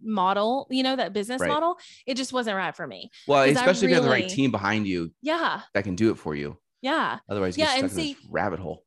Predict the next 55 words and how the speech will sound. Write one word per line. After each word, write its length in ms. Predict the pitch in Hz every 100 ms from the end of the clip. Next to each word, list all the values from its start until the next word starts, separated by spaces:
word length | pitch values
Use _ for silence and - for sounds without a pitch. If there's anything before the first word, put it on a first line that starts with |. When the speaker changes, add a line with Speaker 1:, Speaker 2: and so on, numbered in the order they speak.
| _
Speaker 1:
<laughs> 160 | _ _
Yeah, 140 | 370 640 -
exactly. 640 | 311 269 269 262 - 214 -
Speaker 2:
<laughs> 100 | -
Speaker 1:
And 100 | 302
I 80 | 311
didn't 320 | 277 370 285
at 120 | 254 240
the 60 |
time. 240 | 247 185 175
Like, 140 | 220
when 100 | 254
I 60 | 262
was 100 | 330
doing 140 | 269 220
web 160 | 214
design, 220 | 240 262
I, 120 | 262 233
there 120 | 220
was 160 | 226
no 200 | 233 247
world 320 | 233 226 202 208
where 120 | 208
I 40 |
could 140 | 208 208
have 100 | 196
afforded, 560 | 208 208 196 185 180 - _ -
you 100 | 240
know, 120 | 185
team 220 | - 240
members 360 | 196 185 180 214
and 100 | 214
things 180 | 208 202
like 140 | 190
that. 300 | 156 220 294 _ - - _
Um, 200 | 240 240
I 40 | 240
had 160 | 320
some 120 | 294 254
contractors, 600 | 240 226 247 233 254 254
I 60 |
had 120 | 233 226
some 140 | 220
virtual 300 | 214 214 202
assistants, 540 | 214 277 277 254 254
but 200 | - 202
nothing, 480 | 233 247 262 233 220
like, 240 | 202 165 - _ _
insane. 560 | 247 233 220 185 202 311 - - - -
And 140 | 269 285
now 260 | 370 427 277
we 180 | 294
actually 380 | 392 440 - 277
run, 480 | 220 220 226 226 233 -
like, 320 | 202 185